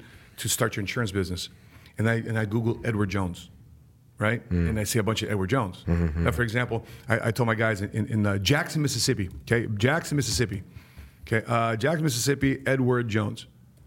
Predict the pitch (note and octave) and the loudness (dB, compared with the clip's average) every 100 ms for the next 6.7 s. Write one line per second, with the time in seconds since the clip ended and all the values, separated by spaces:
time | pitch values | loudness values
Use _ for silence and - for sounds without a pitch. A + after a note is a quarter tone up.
0 | - G#2+ A#2+ C3 - - - - - - | -4 2 2 0 -10 -20 -20 -20 -10 0
1 | B2 F3 D#3 C#3+ B2+ A#2+ A#2+ C3 A2 G#2+ | 2 2 2 2 2 0 0 2 0 0
2 | A2+ A2 F2+ C3 E3 - A2+ A2+ F#2+ D#3 | 0 2 2 2 0 -2 0 0 2 2
3 | G#2+ G2 C3 B2 A#2+ A#2 G#2 A2 G#2+ - | 0 0 0 0 2 2 2 0 -2 -6
4 | - - - - - A2 A2 A2 A2 G#2+ | -18 -20 -20 -20 0 2 2 2 2 2
5 | G2+ E2+ - - - - - - - _ | 0 -2 -12 -20 -20 -20 -20 -20 -20 _
6 | - - C#3+ F3+ - G#2+ | -14 0 2 2 0 -2